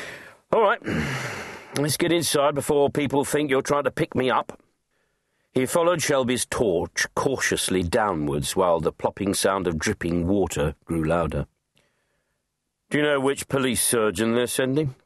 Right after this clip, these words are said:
"Doctor Sloman, sir." "Sloman!" exclaimed Frost. "That snotty-nosed little bastard." He moved his foot down to the next step,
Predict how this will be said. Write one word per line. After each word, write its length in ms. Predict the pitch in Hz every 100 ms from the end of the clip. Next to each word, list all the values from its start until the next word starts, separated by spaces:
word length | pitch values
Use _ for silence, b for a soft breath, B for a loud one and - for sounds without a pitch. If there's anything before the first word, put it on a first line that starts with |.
| _ _ _ _ b b b -
"Doctor 440 | 196 - - 180
Sloman, 540 | - 180 175 143 107
sir." 240 | 90 90 76 _ _ _ _ -
"Sloman!" 880 | - - 117 113 110 95 92 82 - -
exclaimed 480 | 90 - 95 95 85
Frost. 320 | - 85 - _ _
"That 140 | 135 107
snotty-nosed 840 | - - 127 107 127 117 110 104
little 200 | 117 107
bastard." 560 | 85 113 110 - 113 - _ _ _ _ _ _ _ _ _ -
He 140 | 131
moved 340 | 147 185 156
his 160 | 151 123
foot 260 | 151 135 113
down 280 | 131 123
to 100 | 117
the 80 | 117
next 280 | 117 117 -
step, 400 | - 113 73